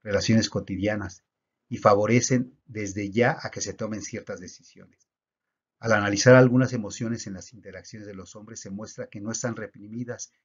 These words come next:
sino orientadas, delimitadas y direccionadas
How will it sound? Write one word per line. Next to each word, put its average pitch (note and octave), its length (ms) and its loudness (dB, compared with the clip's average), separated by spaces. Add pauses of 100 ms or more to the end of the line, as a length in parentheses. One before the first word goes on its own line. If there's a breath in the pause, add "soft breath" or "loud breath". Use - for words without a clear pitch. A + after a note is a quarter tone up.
sino G2+ 300 -6
orientadas, A#2 840 -2
delimitadas G2+ 920 -6
y G2+ 60 -20
direccionadas A#2 960 -6